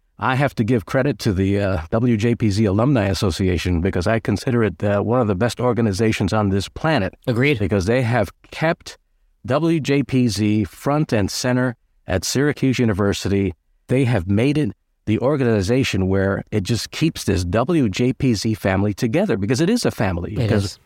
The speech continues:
Speaker 1: when I was inducted into the Hall of Fame in twenty fourteen, it was the first time I came back to Syracuse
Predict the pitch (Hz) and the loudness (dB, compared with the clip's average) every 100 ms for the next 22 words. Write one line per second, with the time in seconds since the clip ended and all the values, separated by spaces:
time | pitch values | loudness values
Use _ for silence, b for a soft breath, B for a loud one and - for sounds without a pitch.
0 | b b 117 113 123 160 147 120 117 117 | b b -2 0 2 0 0 0 0 2
1 | 104 131 127 107 104 104 101 120 98 123 | 0 0 0 0 0 0 2 0 0 0
2 | 104 - 110 92 104 101 - 190 135 127 | 0 0 -2 0 -2 -4 0 0 2 -2
3 | _ _ - 107 107 101 - 135 - 107 | _ _ -6 -2 0 0 0 -2 0 0
4 | 95 113 104 104 - 85 131 147 131 110 | 0 0 2 0 -2 -4 0 0 0 0
5 | 107 | -2